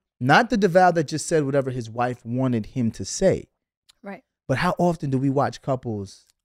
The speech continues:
Speaker 1: and now it's like they've merged into one being and there's no
Speaker 2: Yep.
Speaker 1: individual thoughts between the two? Like, they sit down and
Speaker 2: Exactly.
Speaker 1: you're like,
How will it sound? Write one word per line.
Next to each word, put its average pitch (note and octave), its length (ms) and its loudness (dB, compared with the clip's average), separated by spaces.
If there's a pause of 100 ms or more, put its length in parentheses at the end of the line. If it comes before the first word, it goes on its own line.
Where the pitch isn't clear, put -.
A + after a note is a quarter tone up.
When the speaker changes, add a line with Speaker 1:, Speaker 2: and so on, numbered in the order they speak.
Speaker 1:
and A#2 580 0 (540)
now D3+ 240 4
it's C#3 120 -2
like B2+ 180 0
they've B2 180 0
merged C3 320 2
into B2+ 200 -6
one A#2 280 -2
being G#2+ 380 -4 (500)
and C3+ 260 0
there's C3 200 4
no D#3+ 160 4
Speaker 2:
Yep. D#3+ 80 0
Speaker 1:
individual C#3+ 600 2
thoughts C#3+ 380 2
between C3+ 400 -4
the B2+ 80 0
two? A#2 220 -2
Like, A2 140 -2
they A2 100 -4
sit D3 220 -2
down C#3 260 4
and C3+ 80 2
Speaker 2:
Exactly. A#2+ 100 0
Speaker 1:
you're B2 80 2
like, A#2+ 400 -2